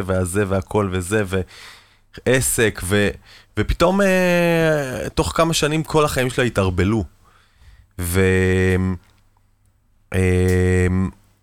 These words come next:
גם ה-, הגדולה ש-, כאילו, את-, לגדל ילדות של... בסדר, היא, היא, היא באמת, אה, השתנ-, הש-, השתנו החיים שלה,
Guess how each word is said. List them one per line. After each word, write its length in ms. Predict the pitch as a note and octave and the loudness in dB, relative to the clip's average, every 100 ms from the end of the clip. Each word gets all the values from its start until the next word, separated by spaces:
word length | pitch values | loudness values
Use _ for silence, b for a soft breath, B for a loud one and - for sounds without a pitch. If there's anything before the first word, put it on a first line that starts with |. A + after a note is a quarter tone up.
| _ _ _ - F#2+ | _ _ _ -12 -2
גם 300 | A2+ A#2+ C#3 | 2 2 2
ה-, 220 | B2 - | 2 0
הגדולה 580 | G2 F#2+ G#2 G2+ G#2+ A#2+ | -2 0 2 2 2 0
ש-, 140 | - A2+ G2+ D#2+ - | 0 0 0 -2 -4
כאילו, 240 | G#2+ G2 | -2 0
את-, 100 | F2+ - | -2 -4
לגדל 600 | G2 F#2+ F#2+ F2+ G#2+ A2 | -2 0 0 2 0 2
ילדות 440 | G#2+ G2 F#2 G2+ | 0 0 0 -2
של... 180 | - F2+ - _ _ b b b | -2 -4 -8 _ _ b b b
בסדר, 220 | - D3+ B2+ - | -4 -2 0 0
היא, 120 | G2+ G2+ - | 0 0 -2
היא, 160 | G2+ - | -4 -2
היא 140 | A2 | -2
באמת, 480 | G#2 G2 A#2+ C3 C3+ | 2 2 0 0 0
אה, 240 | A2+ G2+ | 0 0
השתנ-, 420 | F#2+ - G2+ F2+ - | -2 -4 -4 -6 -8
הש-, 220 | F#2 - - | -8 -6 -4
השתנו 360 | G2 - G2+ A2 | -4 0 0 0
החיים 280 | - G#2+ | 0 -2
שלה, 280 | A2 B2+ D3 | 0 0 -2